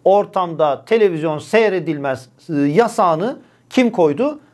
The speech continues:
ya da böyle bir standardı kim getirdi sorusunu neden sormak zorunda kaldık? Öncelikle hemen şöyle bir bilgi vereyim size. İlini belirtmeyeyim hadi ama bir Philips yetkili servisi ile tüketicisinin arasındaki diyalogda aynen şöyle bir durum geçiyor.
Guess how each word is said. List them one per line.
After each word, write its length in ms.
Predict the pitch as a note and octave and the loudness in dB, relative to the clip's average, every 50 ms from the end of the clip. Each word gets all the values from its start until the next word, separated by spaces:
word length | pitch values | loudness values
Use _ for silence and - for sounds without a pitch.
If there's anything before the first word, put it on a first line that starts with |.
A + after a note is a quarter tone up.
| _ _ | _ _
ya 160 | F#3+ A3+ G3+ | 2 2 4
da 200 | A3 A#3 A#3 D#3+ | 4 2 2 2
böyle 300 | D#3 G3+ A3+ G#3+ F#3+ E3+ | 4 4 4 4 2 -2
bir 100 | D#3+ C#3+ | -4 -8
standardı 920 | - - - - - - G3+ F#3 E3 D#3 D#3 C#3+ D3 C#3+ F3+ C#4+ C#4 C#4 - _ _ _ _ - | -10 -14 -18 -12 -4 -2 -2 -2 0 0 0 0 0 0 -2 -2 -2 -2 -6 _ _ _ _ -4
kim 220 | - C#4 C4+ A#3+ | -2 0 0 2
getirdi 420 | F#3 E3 D3 - D#3 C#3 B2 C3+ C3 | 0 -2 -2 -2 -4 -6 -4 -6 -8
sorusunu 600 | - - A3+ G3+ E3+ - D#3 E3 A3 D4 D4+ - - _ _ | 0 2 2 2 2 0 -2 -2 -2 -2 -4 -6 -14 _ _
neden 360 | D3+ F3+ G#3+ G#3+ B3 C4 C4 | 0 0 2 2 2 2 0
sormak 440 | B3+ - G#3 F#3 E3 D#3 D#3+ D3+ G#2+ | -2 -2 -2 -2 0 0 -2 -2 0
zorunda 320 | C3+ C#3+ C3+ C3 A#2+ B2+ | -2 -2 -2 0 -2 -2
kaldık? 320 | B2 C3+ B2+ D3+ G#3 A#3+ C4+ | 0 0 0 0 0 0 0
Öncelikle 580 | A#3 A3 G3 A#3 A#3 A#3+ A#3 C4 B3 B3 B3 - - _ _ _ | 0 0 0 0 -2 0 2 2 2 0 0 -8 -20 _ _ _
hemen 280 | - A#3+ A#3 A3 A#3 A#3+ | -4 -2 0 0 0 0
şöyle 340 | A3+ - C4 C4+ A#3 G#3 E3 | 0 0 2 2 2 2 0
bir 100 | D#3+ D#3 | -2 -4
bilgi 220 | F3 D#3 D3+ C#3+ | -6 -4 -2 -2
vereyim 260 | C3+ C3+ A#2+ A#2+ A2 | -2 -2 -4 -6 -8
size. 380 | - - A#2+ F3+ B3 D#4 - - - _ _ _ _ _ _ - | -8 -2 -2 0 0 -2 -4 -12 -20 _ _ _ _ _ _ 2
İlini 340 | C#4 B3+ B3+ C4 C4 C4+ A#3 | 4 6 6 4 4 4 4
belirtmeyeyim 500 | B3 A#3+ A#3 C4+ C4+ C4 G3+ F3+ E3+ D#3 | 4 4 4 2 0 0 0 0 0 0
hadi 260 | C#3 D#3+ D#3+ D3 D4 | 0 0 2 2 2
ama 280 | D#4 C4 F3+ C#3 - - - - | 0 0 -2 -4 -6 -8 -8 -6
bir 100 | A3+ A3 | -6 -2
Philips 360 | - C4+ B3 A#3 - - - | 0 0 0 0 0 -2 0
yetkili 380 | F#3+ F3+ F3+ F3+ - D#3+ D3 C#3 | 0 0 0 0 -4 -4 -4 -2
servisi 440 | - D#3+ C3+ C3 C3 C3 - - D3 | 0 0 0 0 -2 -6 -8 -6 -4
ile 320 | C3+ D3 A#3 C#4+ C4+ - | 0 0 0 0 0 -2
tüketicisinin 800 | - A#3+ - - A3+ A3+ - G#3+ F3 G3 F#3 - A3 G#3 A#3 A#3 | -4 -6 -2 0 -2 0 0 -2 -2 -2 -4 -2 -2 0 0 0
arasındaki 920 | F#3+ F3+ E3 D#3 C#3+ D3 D#3 D3 C#3 C3 C3+ B2+ C3+ - B2+ A#2+ A#2+ A#2+ A#2+ A#2 C#3 | 2 2 0 0 0 -2 -6 -8 -6 -6 -6 -6 -4 -2 -2 -2 -2 -4 -6 -2 2
diyalogda 640 | A3 A#3+ G#3+ E3+ C3+ B2 A#2 - - C#4+ D#4+ D#4+ | 2 4 4 2 0 -2 -8 -4 -2 -2 -2 0
aynen 300 | C4+ B3+ G#3+ G3 C#4 C#4+ | 0 0 0 0 -2 -2
şöyle 320 | C4+ - C4 B3+ B3 A#3+ | -2 0 0 0 2 2
bir 240 | B3 B3 A3 F#3+ E3+ | 0 -2 -2 -2 -2
durum 340 | G3 A#3+ B3 A3 E3+ D3+ C3 | 0 0 0 0 -2 -6 -6
geçiyor. 340 | C#3 B2+ B2 - G#2+ F2 | -8 -8 -6 -8 -10 -10